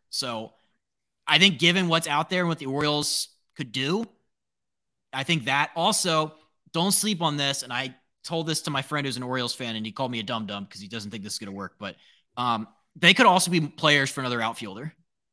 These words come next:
And I know they have a gluttony of position players right now. They have a hard time finding playing time for the guys they have already. But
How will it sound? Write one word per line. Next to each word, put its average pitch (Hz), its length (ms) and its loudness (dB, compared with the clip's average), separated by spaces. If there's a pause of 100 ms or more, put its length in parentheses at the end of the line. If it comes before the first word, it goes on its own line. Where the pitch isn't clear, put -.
(140)
And 120 320 0 (260)
I 139 120 2
know 170 180 8
they 160 80 6
have 156 140 6
a - 20 -4
gluttony 143 340 -2
of 127 80 -2
position 127 300 -2
players 131 280 0
right 131 160 -2
now. 131 300 -2 (520)
They 123 100 2
have 127 420 2
a - 40 -10
hard 151 200 2
time 139 220 2
finding 123 300 -2
playing 131 260 0
time 131 260 0
for 127 60 -8
the 117 80 -8
guys 120 220 0
they 117 80 -6
have 123 180 2
already. 120 400 0 (440)
But 123 280 2